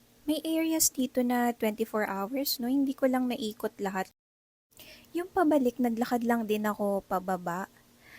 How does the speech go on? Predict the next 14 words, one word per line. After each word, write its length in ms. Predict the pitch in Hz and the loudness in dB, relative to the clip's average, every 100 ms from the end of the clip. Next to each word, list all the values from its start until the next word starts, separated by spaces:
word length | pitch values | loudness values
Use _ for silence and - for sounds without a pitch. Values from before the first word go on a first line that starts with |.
| - - | -20 -12
Ayan. 560 | 202 190 185 180 180 196 | -8 -4 -4 -4 -6 -4
Tapos 400 | 269 294 226 - | 0 2 2 0
dito 320 | 247 247 - | 0 -2 0
sa 160 | - 240 | 2 2
may 480 | 220 214 214 208 190 | 2 2 2 0 -4
gate, 400 | 180 180 180 - | -6 -4 -4 -6
sa 160 | - 208 | -8 -4
may 400 | 208 202 202 202 - - - - | 0 0 0 -4 -10 -16 -18 -6
right 400 | 214 214 208 208 - | 2 4 4 0 -6
side, 640 | - 175 180 196 220 226 254 - - - | -10 -8 -4 -4 -6 -8 -10 -12 -14 -2
ah, 400 | 208 202 196 196 | 2 4 4 4
merong 480 | 214 277 311 311 330 | 4 6 6 4 2
sakayan 640 | - 254 220 214 208 202 | 0 0 2 2 2 0
ng 320 | 208 240 285 | 0 2 2